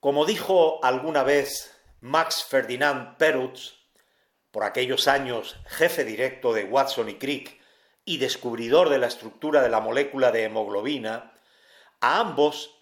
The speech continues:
les sucedía lo que a Leonardo da Vinci. A veces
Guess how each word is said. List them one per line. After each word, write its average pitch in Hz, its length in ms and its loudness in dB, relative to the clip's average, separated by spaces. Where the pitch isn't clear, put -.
les 120 300 -4
sucedía 127 1000 -4
lo 120 260 -2
que 123 160 0
a 120 80 2
Leonardo 135 800 0
da 131 100 0
Vinci. 113 560 -10
A 107 100 4
veces 208 640 0